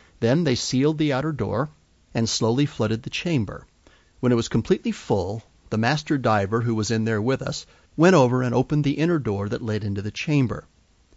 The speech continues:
There were underwater speakers in the room where we were sitting so that they could talk to us.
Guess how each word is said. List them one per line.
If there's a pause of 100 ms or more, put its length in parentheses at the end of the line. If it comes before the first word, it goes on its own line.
(400)
There
were
underwater
speakers
in
the
room
where
we
were
sitting
so
that
they
could
talk
to
us.